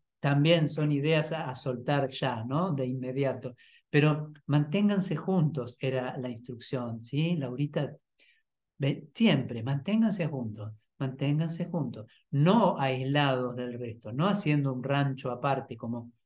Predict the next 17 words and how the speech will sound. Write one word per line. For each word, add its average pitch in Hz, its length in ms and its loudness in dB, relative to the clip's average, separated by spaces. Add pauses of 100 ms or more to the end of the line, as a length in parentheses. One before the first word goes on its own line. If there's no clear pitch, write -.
(140)
como 131 240 -2
decimos 139 420 0
aquí 131 300 -2
en 131 100 -2
Argentina. 120 640 -6 (720)
Todo 226 200 6
lo 175 120 8
contrario, 139 720 2 (340)
es 165 320 0 (360)
manténganse 180 960 2
juntos, 117 600 0
mantengamos 151 640 0
juntos 143 580 2 (340)
esta, 175 640 2 (1160)
eh, 139 180 0
a 135 140 -4
ver, 143 340 0